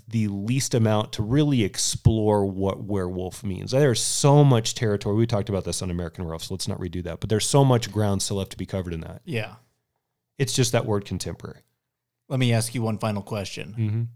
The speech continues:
Speaker 2: When we do eventually <laughs> get to see this movie, the Gosling Wolfman,
Speaker 1: Yeah.
Speaker 2: whatever, how much is riding on that movie to be successful to bring some blood back into monsters, right?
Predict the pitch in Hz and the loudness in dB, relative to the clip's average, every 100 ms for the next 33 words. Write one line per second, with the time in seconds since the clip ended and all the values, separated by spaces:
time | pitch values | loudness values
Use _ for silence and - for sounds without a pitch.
0 | _ _ 123 156 185 170 139 196 143 120 | _ _ 0 2 2 0 0 0 2 2
1 | 117 - 131 120 117 120 - 107 98 98 | 0 -2 0 0 0 -2 -2 -4 -6 -6
2 | - 113 104 98 98 98 98 87 - - | -6 -4 -4 -6 -10 -8 -8 -10 -12 -6
3 | 117 107 - 120 104 101 95 _ 110 117 | -2 -2 -2 -6 -6 -6 -10 _ -4 0
4 | 156 - 104 95 87 101 - 90 82 107 | 0 0 -4 -4 -8 -12 -12 -14 -10 -8
5 | 95 90 95 117 _ _ _ _ _ _ | -6 -8 -10 -12 _ _ _ _ _ _
6 | _ _ - 226 214 - 131 120 113 110 | _ _ 2 4 4 4 2 4 4 4
7 | 107 104 104 110 101 101 95 107 - - | 0 0 -2 -2 -4 -4 -2 -4 -4 -6
8 | - 107 - 120 117 113 98 127 113 - | -4 -4 -4 -6 -4 -4 -2 -2 0 0
9 | 110 110 104 98 101 95 104 90 104 92 | -2 -2 -4 -4 -6 -6 -8 -8 -8 -10
10 | - _ _ - 107 95 92 98 95 104 | -14 _ _ -6 -4 -4 -6 -10 -12 -6
11 | 104 101 | -4 -6